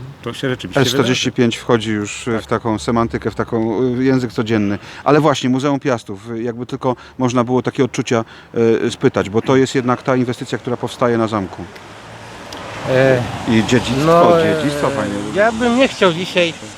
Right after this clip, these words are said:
Speaker 3: krytykować starosty,
Speaker 2: Mhm.
Speaker 3: bo już o-, ostro było na ostatniej Komisji Oświaty. Natomiast ja powiem tak, że nie zgadzam się z tą koncepcją, nie zgadzam się, że pis lekko przeznaczył osiemnaście milionów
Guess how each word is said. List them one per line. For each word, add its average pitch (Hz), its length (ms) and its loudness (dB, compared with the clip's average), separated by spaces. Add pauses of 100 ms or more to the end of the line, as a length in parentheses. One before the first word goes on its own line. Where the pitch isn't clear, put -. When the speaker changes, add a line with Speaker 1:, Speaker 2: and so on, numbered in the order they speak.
(120)
Speaker 3:
krytykować 147 560 -2
starosty, 101 520 -4 (240)
Speaker 2:
Mhm. 101 240 -6 (1080)
Speaker 3:
bo 160 120 8
już 165 180 4
o-, 180 280 2
ostro 170 380 4
było 165 180 4
na 165 140 4
ostatniej 156 380 -2
Komisji 151 360 -4
Oświaty. 151 520 -2 (600)
Natomiast 190 540 4
ja 190 120 4
powiem 185 440 0
tak, 110 300 0 (400)
że 151 340 2 (100)
nie 190 180 0
zgadzam 185 560 2
się 175 320 0
z - 40 -16
tą 170 140 -2
koncepcją, 139 840 -4 (560)
nie 160 140 2
zgadzam 175 500 4
się, 170 440 -2
że 139 180 -6
pis - 340 -14
lekko 151 520 -2
przeznaczył 139 520 -2
osiemnaście 135 500 -2
milionów 120 520 -4